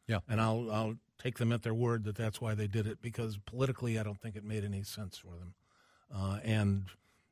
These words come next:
Speaker 2: uh, you know, the outcome was the most surprising thing since the sun came up in the east this morning.
Speaker 1: Hmm.
Speaker 2: Uh, and we've known that for months, and they didn't really seem to have a strategy for,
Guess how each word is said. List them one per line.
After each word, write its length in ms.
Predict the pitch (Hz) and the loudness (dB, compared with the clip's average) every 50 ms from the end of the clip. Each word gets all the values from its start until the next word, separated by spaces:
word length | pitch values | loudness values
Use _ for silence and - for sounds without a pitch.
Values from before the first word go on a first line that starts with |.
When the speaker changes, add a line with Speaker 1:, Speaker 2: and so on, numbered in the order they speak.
| _ - | _ -6
Speaker 2:
uh, 40 | 110 | -6
you 220 | 117 - 110 113 117 | -4 2 4 6 8
know, 100 | 113 107 | 8 8
the 140 | 107 113 | 8 8
outcome 400 | 117 139 143 - - 139 123 120 | 8 8 8 6 6 6 6 8
was 240 | 120 113 113 107 101 | 8 8 6 6 4
the 100 | 110 113 | 4 4
most 240 | 107 117 117 110 - | 4 4 4 2 -2
surprising 540 | - 117 - - 123 120 127 117 101 123 117 | -4 -4 -2 2 4 4 4 4 4 2 -2
thing 360 | 98 - 127 117 120 120 120 | -2 0 2 2 2 2 2
since 360 | - - 127 120 117 - - | 0 -2 -2 -2 -2 -2 -4
the 220 | - 113 104 110 104 | -4 -2 -2 -2 -2
sun 320 | - - 123 113 117 110 | 0 2 4 4 4 4
came 220 | - 123 113 110 | 4 4 4 4
up 180 | 113 113 - - | 4 4 2 0
in 100 | 120 113 | 0 0
the 180 | 113 127 - 123 | 0 0 0 0
east 220 | 123 117 - - | 0 0 0 0
this 180 | 127 117 - - | -2 -2 2 4
morning. 400 | 143 151 180 113 85 90 117 127 | 6 6 6 6 4 2 2 6
Speaker 1:
Hmm. 680 | 202 151 - - - - - - - - - - - | 6 6 6 4 -4 -20 -20 -20 -20 -20 -8 0 4
Speaker 2:
Uh, 200 | 120 120 117 117 120 | 6 6 8 8 8
and 160 | 120 117 107 | 6 6 6
we've 160 | 117 120 110 | 4 4 6
known 240 | 117 117 120 120 120 | 6 8 8 8 8
that 180 | 117 113 113 | 8 6 4
for 140 | - - 117 | 2 2 2
months, 480 | 104 117 123 123 139 147 - - - - - | 4 6 6 6 6 4 2 0 -4 -2 0
and 440 | 123 117 117 117 117 117 123 117 | 2 4 4 6 6 4 4 4
they 180 | 107 117 120 117 | 4 4 2 2
didn't 360 | 107 113 135 143 139 117 113 | 4 2 2 2 4 2 4
really 300 | 123 156 185 196 180 156 | 6 6 8 8 8 6
seem 240 | 120 - 160 139 123 | 4 2 0 0 2
to 80 | 120 110 | 2 2
have 180 | 120 123 110 | 2 2 0
a 60 | 113 | -2
strategy 640 | - - - 131 127 127 117 120 110 - 123 120 117 | -4 -4 -2 0 2 2 2 0 -2 -4 -4 -6 -6
for, 320 | - - 120 117 117 110 | -6 -6 -6 -6 -6 -6